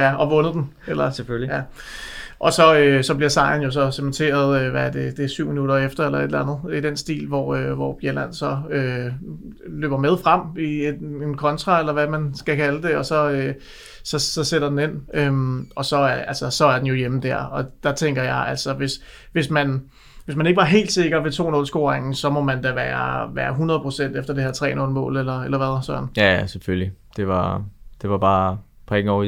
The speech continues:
Speaker 3: i'et, øh, og også, øh, for Andreas Bjelland der en, øh, sådan en cementering af en utrolig flot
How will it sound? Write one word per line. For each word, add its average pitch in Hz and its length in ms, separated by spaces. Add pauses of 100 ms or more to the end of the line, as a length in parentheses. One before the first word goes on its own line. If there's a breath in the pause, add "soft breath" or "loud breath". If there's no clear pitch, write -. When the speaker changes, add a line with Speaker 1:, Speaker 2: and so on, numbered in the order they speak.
(140)
Speaker 3:
i'et, - 400
øh, 95 300 (240)
og 92 240
også, 101 260
øh, 101 160
for 98 260
Andreas 98 720
Bjelland 107 300
der 95 160
en, 92 220
øh, 92 180 (720 loud breath)
sådan - 140
en 98 40
cementering 98 540
af 92 60
en 92 60
utrolig 98 380
flot 104 220